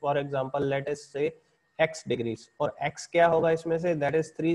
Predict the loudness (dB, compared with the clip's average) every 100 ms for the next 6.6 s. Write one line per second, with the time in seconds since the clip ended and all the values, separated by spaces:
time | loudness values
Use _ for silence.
0 | 0 -8 -4 -4 -2 0 0 0 -2 -2
1 | -2 -4 -6 _ _ -8 0 0 -2 0
2 | 0 0 -2 -2 -2 0 0 0 0 0
3 | 0 0 -2 -4 -2 -2 -2 -4 -2 -2
4 | -2 -4 -4 -2 -4 -4 -6 -4 -4 -4
5 | -4 -4 -4 -6 -4 -8 -8 _ -4 -4
6 | -4 _ _ -6 -6